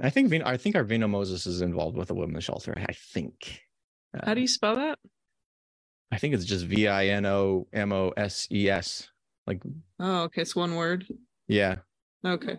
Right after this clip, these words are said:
Speaker 1: No, no, two words. Vino Moses.
Speaker 2: Oh. Okay. Okay. Cool. Well, any last thoughts, or do you want to just take us out?
Speaker 1: Um,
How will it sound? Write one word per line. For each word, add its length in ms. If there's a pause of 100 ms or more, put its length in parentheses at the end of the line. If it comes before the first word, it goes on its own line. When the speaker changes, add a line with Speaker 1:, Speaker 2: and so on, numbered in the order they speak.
Speaker 1:
No, 140
no, 120
two 160
words. 280
Vino 220
Moses. 400 (500)
Speaker 2:
Oh. 120
Okay. 340 (1700)
Okay. 300 (840)
Cool. 340 (1400)
Well, 120
any 300
last 300
thoughts, 420
or 140
do 80
you 60
want 160
to 40
just 80
take 160
us 120
out? 240 (840)
Speaker 1:
Um, 880